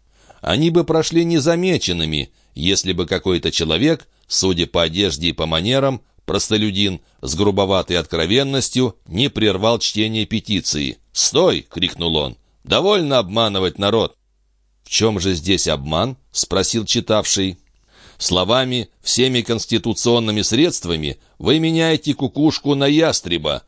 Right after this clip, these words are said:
Вы восстанавливаете королевскую власть, а с нас довольно короля". "Нет, не будет больше королевской власти! Не будет больше короля!"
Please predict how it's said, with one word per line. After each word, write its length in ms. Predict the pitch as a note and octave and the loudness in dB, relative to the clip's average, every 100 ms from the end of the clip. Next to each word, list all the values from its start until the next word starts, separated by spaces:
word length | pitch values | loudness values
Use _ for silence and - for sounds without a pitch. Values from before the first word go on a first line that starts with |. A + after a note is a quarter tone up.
| _ _ | _ _
Вы 180 | - A#2+ | 0 2
восстанавливаете 1040 | D3+ E3 - D3 D#3 D#3 D3 D3+ D3+ C#3+ C#3+ | 2 0 2 0 2 2 2 2 2 2 0
королевскую 680 | C#3 C#3 D3+ D3 - C#3+ | 2 4 2 0 0 0
власть, 500 | C3+ D#3 D#3+ - - - _ | 2 4 2 0 -10 -20 _
а 160 | E2+ | -2
с 120 | - G#2+ | 0 0
нас 340 | C#3+ D3 - | 0 0 -4
довольно 540 | C#2 A2+ E3+ D#3 G#2 | -2 0 4 2 2
короля". 480 | F2+ F#2+ G2+ G#2 E2+ _ _ _ _ _ _ _ | -4 0 2 2 0 _ _ _ _ _ _ _
"Нет, 480 | - F2 F#3+ F#3 - | -2 0 2 2 -2
не 220 | - F2+ | -6 -2
будет 360 | E3 A3+ G3 F#3+ | 2 2 2 0
больше 460 | F#2 F3 G3 - E3+ | 2 2 2 0 0
королевской 640 | D#3 E3+ F3+ E3 - E3 | 2 2 2 0 0 0
власти! 640 | D3 F#3 D#3+ - F#2 D2+ - _ | 4 2 2 0 -4 -4 -8 _
Не 160 | - F#2+ | -4 0
будет 380 | E3+ A#3 G3 F3 | 4 4 4 0
больше 480 | F2+ F#3+ F3 - E3 | 2 0 2 0 0
короля!" 580 | B2 E3 F3+ F#3 G2 | 2 2 4 4 2